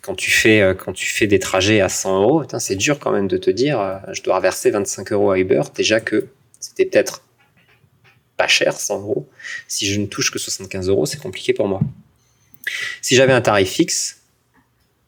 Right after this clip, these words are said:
que je paye par mois, par exemple, pour utiliser la licence Uber, c'est trois cents, quatre cents, cinq cents euros, par exemple.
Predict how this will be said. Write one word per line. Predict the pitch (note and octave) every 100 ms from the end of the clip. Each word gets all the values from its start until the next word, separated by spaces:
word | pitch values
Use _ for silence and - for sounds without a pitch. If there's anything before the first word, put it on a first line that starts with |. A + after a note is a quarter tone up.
| _ _ _ _
que | -
je | -
paye | G#2 F#2
par | E2+
mois, | G#2 D#3+ F#3+
par | F#2
exemple, | F#2 C#3+ F3+ - - -
pour | G2+
utiliser | G2+ - A2+ A2+
la | F#2
licence | G2 - A2+ F2+
Uber, | F2+ F#2+ D3+ F#3+
c'est | - - -
trois | - G#2+
cents, | - A#2 D#3
quatre | - G2+
cents, | - A#2+
cinq | D3+ G#2+
cents | - A2 G#2
euros, | G2 A#2+
par | G#2+ F#2+
exemple. | F2+ A2 -